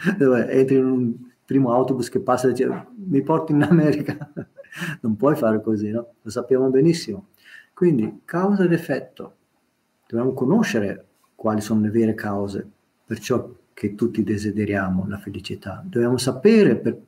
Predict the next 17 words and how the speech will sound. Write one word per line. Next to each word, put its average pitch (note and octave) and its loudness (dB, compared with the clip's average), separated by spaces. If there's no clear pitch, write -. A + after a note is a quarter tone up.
poterle E3+ 4
applicare. C#3 2
E A#2+ -6
quali E3+ 2
sono A2+ 0
le A2 -10
cause A2+ 0
per G#2+ -6
la G#2+ -2
felicità? C#3 -4
Beh, - -8
la A#2+ -4
virtù, B2 0
il G#2 -8
merito, B2 0
la - -16
positività C3+ 0